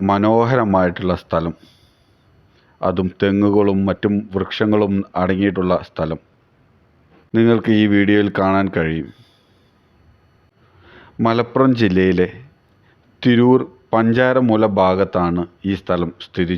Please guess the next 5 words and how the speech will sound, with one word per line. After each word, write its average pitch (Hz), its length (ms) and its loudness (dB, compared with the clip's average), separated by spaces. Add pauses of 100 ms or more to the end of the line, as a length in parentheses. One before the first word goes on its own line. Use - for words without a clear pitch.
ചെയ്യുന്നത്. 82 400 -6 (1400)
ഫ്ലാറ്റുകൾ, 92 540 0 (840)
വില്ലകൾ 98 500 0 (640)
എന്നീ 147 280 4 (100)
പ്രൊജക്റ്റുകൾക്ക് 107 880 0